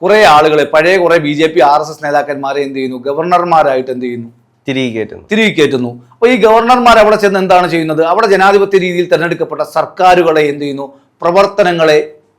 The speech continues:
Speaker 1: ശക്തമായിട്ട് ഒരു പ്രവർത്തനവും നടത്താൻ, അതായത് നമ്മുടെ രാജ്യത്തിന്റെ ഗ-, നിയമങ്ങൾ അല്ലെങ്കിൽ ഭരണഘടന പ്രകാരം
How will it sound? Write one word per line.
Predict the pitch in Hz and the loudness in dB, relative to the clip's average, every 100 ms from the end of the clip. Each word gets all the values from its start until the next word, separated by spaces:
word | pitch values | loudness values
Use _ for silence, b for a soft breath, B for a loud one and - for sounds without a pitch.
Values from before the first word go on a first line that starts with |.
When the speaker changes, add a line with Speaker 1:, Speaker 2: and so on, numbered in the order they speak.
| - | -10
Speaker 1:
ശക്തമായിട്ട് | - 170 - 214 190 156 156 | -6 -6 -2 0 2 2 0
ഒരു | 202 | 0
പ്രവർത്തനവും | 240 190 165 170 180 170 160 | 0 -4 -4 -2 -2 -2 -2
നടത്താൻ, | 147 143 147 | -4 -4 -2
അതായത് | 160 175 196 208 B B - | 2 2 2 -2 B B -6
നമ്മുടെ | 190 220 | -2 2
രാജ്യത്തിന്റെ | 196 190 185 196 | 2 2 0 0
ഗ-, | 175 170 | 2 2
നിയമങ്ങൾ | 160 170 180 170 165 | 0 -2 -2 2 2
അല്ലെങ്കിൽ | 156 160 151 | 2 0 -2
ഭരണഘടന | 151 170 175 180 | 0 0 0 -2
പ്രകാരം | 151 143 143 147 | -2 0 0 0